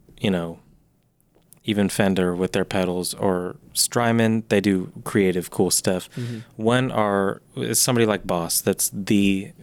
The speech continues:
Speaker 1: gold standard classic pedal maker, when are they gonna do something new that's, like, a brand new effect or something that breaks a mold? 'Cause right now, it's all improving on the classics. Or do they ever have to do that?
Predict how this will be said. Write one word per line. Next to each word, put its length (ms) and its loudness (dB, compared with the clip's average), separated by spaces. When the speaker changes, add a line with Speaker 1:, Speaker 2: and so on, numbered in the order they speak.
Speaker 1:
gold 260 0
standard 460 0
classic 460 -4
pedal 180 0
maker, 380 -4
when 140 0
are 20 2
they 80 2
gonna 160 2
do 120 0
something 460 2
new 240 4
that's, 200 -4
like, 220 -2
a 80 -6
brand 500 0
new 160 4
effect 600 -2
or 220 2
something 400 0
that 260 -8
breaks 340 0
a 120 0
mold? 520 0
'Cause 200 -2
right 160 0
now, 260 -4
it's 220 -4
all 540 0
improving 640 0
on 260 -2
the 60 -6
classics. 560 -4
Or 240 4
do 160 0
they 140 2
ever 220 0
have 260 -4
to 100 -14
do 100 -8
that? 240 -12